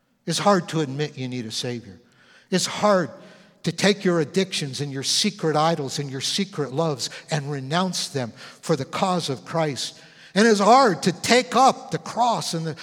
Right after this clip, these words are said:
participate in the suffering of Jesus and pay the price to go against the grain and against the wind. It's hard to do that. And so most people don't do that.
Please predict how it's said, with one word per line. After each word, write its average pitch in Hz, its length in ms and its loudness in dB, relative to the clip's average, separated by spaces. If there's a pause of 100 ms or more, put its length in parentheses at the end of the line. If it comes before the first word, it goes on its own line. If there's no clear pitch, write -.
(120)
participate 196 680 2
in 165 120 -2
the 156 80 -2
suffering 185 520 -4
of 143 100 -6
Jesus 165 460 -4 (200)
and 165 260 -2
pay 294 260 4
the 208 140 0
price 143 680 -2
to 208 120 2
go 220 240 8
against 220 520 2
the 196 80 0
grain 147 340 -2
and 160 100 -2
against 233 520 -2
the 170 80 -6
wind. 123 380 -10 (540)
It's 165 140 -8
hard 170 280 -4
to 160 80 -6
do 151 180 -6
that. 117 280 -8 (560)
And 156 160 -10
so 170 240 -2
most 180 300 0
people 156 280 -4
don't 131 300 -10
do 131 140 -12
that. 107 280 -18